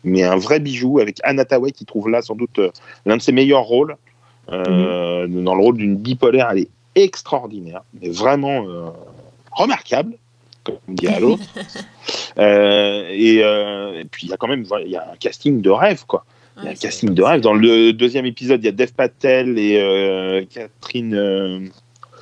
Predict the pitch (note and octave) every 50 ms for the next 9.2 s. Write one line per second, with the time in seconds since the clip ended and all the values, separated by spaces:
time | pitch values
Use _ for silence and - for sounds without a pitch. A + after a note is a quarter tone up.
0 | - - - - _ _ - G2 G2+ F#2 F#2+ F#2 F2+ F2 F2 F2+ - - - -
1 | A#2 B2+ D#3 F#3 F#3 F3+ - _ - - - - - - _ _ _ _ _ -
2 | G#2 G#2 G2+ G2+ G2+ G2+ G2 G2 G2+ G2 F#2 G2+ A#2 A2+ A2+ A#2 A2+ A2+ A2+ A2
3 | A2 A2 G#2+ G#2+ A2+ A2 A2 A#2 A2 A2 - - A#2+ A#2 A2+ A2 A2 A2 - _
4 | _ _ _ _ _ _ _ _ _ _ _ _ _ _ _ _ _ _ _ -
5 | - A2 G#2 G#2 G2+ G2+ G2 G2 G2 F#2+ F#2+ F#2+ F#2+ F#2+ F#2 F#2 F#2+ F#2 F2+ F2+
6 | F2+ F2+ F2 F2 F2+ F#2 F#2+ F2+ F2+ F2 E2+ D#2+ D#2 D#2 - D2 - - - -
7 | A#2+ A#2 A#2+ - - B2 B2 B2 A#2+ A#2 G#2+ G2+ G2+ G2 G2 G2 G2 G2+ G2+ G2
8 | A#2+ A#2+ A2 - - B2 A2+ G#2+ - - C3+ D#3 F3 - _ _ _ _ - G#2
9 | C3+ B2 - -